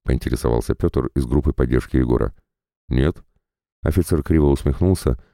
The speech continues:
и похлопал по гладкому стальному боку ближайшую машину, к которой крепился один из стальных канатов.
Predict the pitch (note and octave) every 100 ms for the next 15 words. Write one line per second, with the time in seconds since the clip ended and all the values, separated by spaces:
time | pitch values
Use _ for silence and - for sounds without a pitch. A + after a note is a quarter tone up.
0 | _ - D#2+ E2 - F#2 E2 - D2+ D2+
1 | E2+ - C#2+ C#2 C#2+ D2 D2 C#2+ C2+ E2+
2 | D2 C2 C#2 C#2+ C#2 - C2+ C2+ - F#2+
3 | C2+ - _ _ - - D2+ D#2+ D2+ -
4 | D2 F2 D#2+ C2 C2 C#2+ C2+ - C2+ C2
5 | - C2 A#1+ - -